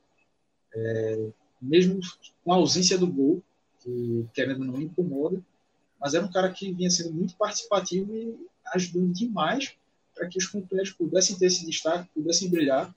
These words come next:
como tem acontecido. Então, é, esse setor ofensivo aí da, da Inglaterra vai ser um grande teste pra defesa da França, que vem capenga,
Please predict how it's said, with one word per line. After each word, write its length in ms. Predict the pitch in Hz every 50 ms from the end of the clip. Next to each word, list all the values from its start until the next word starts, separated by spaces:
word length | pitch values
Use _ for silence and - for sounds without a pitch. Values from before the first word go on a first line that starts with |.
| _ _ _ _ _ _ _
como 160 | 156 170 180
tem 160 | 180 - 190
acontecido. 680 | 190 - 196 190 190 233 240 - - 190 151 117 113 113 -
Então, 420 | - 123 135 143 151 156 151 135 - _ _ _ _ _ _ _ _ _ _ _ _ _ _ _ _ _ _ _ -
é, 400 | 113 117 113 113 113 113 110 110 - _ _ _ _ _ _ _
esse 260 | 120 - - - 139
setor 180 | 139 - 156 160
ofensivo 440 | 156 - 165 - - - 135 127 139
aí 100 | 135 131
da, 300 | 135 139 135 131 123 117
da 140 | 113 123 131
Inglaterra 640 | 131 123 127 120 - - 117 113 110 110 104 - - _ _ _ _ _ _ _ _ _ _ _ _ _ _ _
vai 180 | 107 123 127 -
ser 320 | - - - - 147 170
um 240 | 180 185 185 180 - - - -
grande 320 | 143 151 190 233 233 - -
teste 440 | _ - 156 180 180 175 - - -
pra 120 | 165 156
defesa 340 | 156 151 - 156 139 143 139
da 120 | 139 135
França, 380 | 135 - 131 131 127 - - 123
que 160 | - - 131
vem 560 | 127 117 113 117 135 151 175 202 214 208 196 - - _ _ _ _ _ _ _ _ _ _ -
capenga, 1040 | - 175 160 - - - 160 170 180 190 190 190 185 180 180 175 170 175 175 180